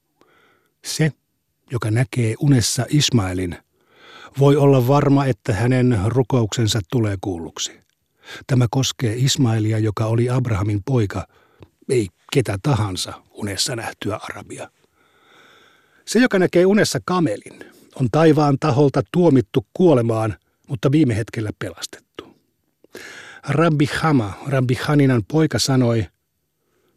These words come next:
"Mistä jakeesta tämä on johdettu?" "Täältä. Minä itse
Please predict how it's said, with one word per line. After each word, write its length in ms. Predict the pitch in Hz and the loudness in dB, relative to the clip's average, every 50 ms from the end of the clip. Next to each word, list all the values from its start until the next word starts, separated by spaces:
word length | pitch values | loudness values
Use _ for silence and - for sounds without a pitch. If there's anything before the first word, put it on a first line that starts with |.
| - - | -4 -2
"Mistä 300 | 165 185 - - - 113 | 0 0 0 0 0 0
jakeesta 640 | 113 131 123 - - 104 92 87 - - - 117 - | 2 2 0 -2 -4 -8 -8 -8 -10 -12 -12 -12 -14
tämä 240 | - 101 101 98 117 | -14 -14 -14 -16 -14
on 160 | - 113 117 120 | -14 -12 -12 -10
johdettu?" 720 | 117 110 - 95 - - _ _ _ - - - _ _ _ _ _ _ _ _ _ _ _ _ _ _ _ _ _ _ _ _ _ _ _ _ _ _ - | -10 -10 -12 -12 -14 -16 _ _ _ -20 -20 -20 _ _ _ _ _ _ _ _ _ _ _ _ _ _ _ _ _ _ _ _ _ _ _ _ _ _ -6
"Täältä. 460 | - 98 - 90 92 - - - - _ _ _ _ _ _ _ _ - - - - - - - - | -6 -6 -6 -8 -14 -18 -18 -18 -20 _ _ _ _ _ _ _ _ -20 -18 -16 -16 -16 -10 -2 2
Minä 200 | 143 135 135 147 | 4 4 4 4
itse 300 | 170 175 202 - - 147 | 4 4 4 4 2 -2